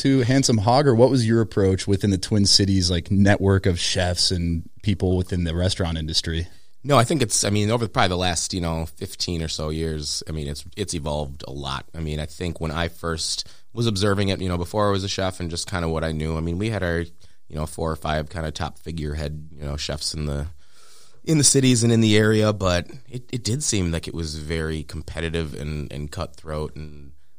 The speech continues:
Speaker 2: um, you know, you were either, like, on this guy's team or this guy's team, and it was very much like, "Oh, I work here, I work here," and the,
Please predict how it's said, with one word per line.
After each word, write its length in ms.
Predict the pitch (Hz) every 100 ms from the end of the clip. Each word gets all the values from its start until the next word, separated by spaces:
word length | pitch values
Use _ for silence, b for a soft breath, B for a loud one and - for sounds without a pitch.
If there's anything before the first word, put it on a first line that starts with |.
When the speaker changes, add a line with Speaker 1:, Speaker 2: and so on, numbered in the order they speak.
| -
Speaker 2:
um, 380 | 82 76 71 78
you 60 | 76
know, 120 | 76
you 180 | 78 80
were 120 | 76
either, 400 | 80 80 76 73
like, 240 | 71 69
on 180 | 73 76
this 180 | 98 -
guy's 260 | 92 82 -
team 320 | 98 87 80
or 60 |
this 180 | 90 98
guy's 300 | - 82 82
team, 240 | - 90 82
and 60 |
it 40 | 82
was 160 | 82
very 300 | 92 104 95
much 340 | 87 87 87 -
like, 220 | 78 76
"Oh, 60 | 90
I 140 | 90
work 220 | 90 87
here, 320 | - 120 113 101
I 60 |
work 200 | 92 90
here," 260 | - 104 101
and 120 | 95
the, 140 | 82